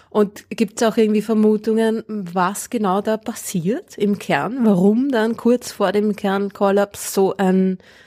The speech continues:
so ein, äh, Massenauswurf da stattfindet?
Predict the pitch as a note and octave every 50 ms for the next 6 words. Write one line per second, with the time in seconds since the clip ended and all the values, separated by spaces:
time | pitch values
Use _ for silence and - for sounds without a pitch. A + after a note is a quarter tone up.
0 | - _ _ _ - - - G3 F3+ F3+ F3 F3 F3 F3 E3+ E3 E3 E3+ E3+ F#3
1 | F#3+ F3 F3 F3 - - G#3+ G3 - E3 E3+ E3+ F3+ E3+ - - F#3 F#3+ G3+ A3+
2 | B3 - - - - - - - _ _ _ _ _ _ - G3 F#3+ - - -
3 | - - D#3+ - - - - - F3 E3 E3+ F3 A#3 D4+